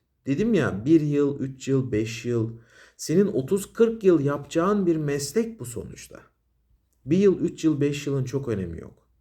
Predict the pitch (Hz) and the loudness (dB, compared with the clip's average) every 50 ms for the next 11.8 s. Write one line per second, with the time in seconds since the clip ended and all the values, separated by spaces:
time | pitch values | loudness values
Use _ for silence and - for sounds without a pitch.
0 | _ _ _ _ _ - 147 160 180 190 175 160 135 131 117 101 113 110 117 139 | _ _ _ _ _ 0 2 4 4 4 4 4 2 0 0 -2 -2 -4 -2 -4
1 | 131 117 110 92 - - 58 57 - - - - - - - - - - - - | -4 -2 -2 -4 -6 -8 -10 -14 -14 -16 -18 -18 -18 -16 -16 -16 -18 -18 -20 -20
2 | - - _ _ _ _ _ _ _ _ - - - - - - - 175 185 208 | -20 -20 _ _ _ _ _ _ _ _ -20 -20 -20 -20 -6 0 2 4 4 4
3 | 202 196 214 220 - - - _ _ _ 120 135 147 170 160 160 180 165 180 156 | 2 0 -2 -6 -10 -16 -20 _ _ _ -4 -2 -2 -2 -2 0 0 2 2 2
4 | 170 180 185 180 - 170 151 147 139 123 127 127 - - 127 123 120 110 123 135 | 4 2 2 0 -2 -4 -4 -4 -2 -2 -2 -2 -2 -4 -6 -6 -4 -4 -2 -2
5 | 127 110 110 - - - - - - - - - - _ _ _ _ _ _ _ | -2 -2 -4 -6 -10 -12 -14 -14 -14 -12 -12 -12 -14 _ _ _ _ _ _ _
6 | - 104 113 107 113 113 110 117 120 120 117 - 104 95 - - 92 90 85 82 | -8 -4 -2 0 0 0 2 2 2 0 0 -2 -6 -6 -8 -8 -12 -12 -12 -12
7 | - - - - 113 117 - - - - 113 113 113 110 120 120 123 123 117 110 | -12 -14 -16 -16 -16 -16 -16 -14 -10 -4 0 0 2 2 0 -2 -2 -2 -2 -2
8 | 113 - - - 113 113 113 123 123 120 117 110 104 101 107 107 107 107 104 101 | -4 -4 -4 -2 -2 -2 0 0 -2 -2 -2 -2 -2 -2 -2 -2 -2 -2 0 0
9 | 101 98 98 101 98 95 95 104 104 90 - 92 87 82 85 - - - - - | 0 0 0 -2 -2 -2 -2 -4 -4 -4 -6 -6 -8 -8 -8 -12 -16 -14 -14 -14
10 | - - - - - - 76 87 - - _ - 110 120 110 113 117 117 117 117 | -14 -14 -14 -16 -16 -14 -14 -14 -14 -14 _ -4 -2 0 2 2 0 -2 -4 -8
11 | - 101 - - - 95 110 113 104 98 90 92 101 117 - | -10 -10 -10 -10 -8 -4 -2 0 0 0 -2 -6 -8 -12 -16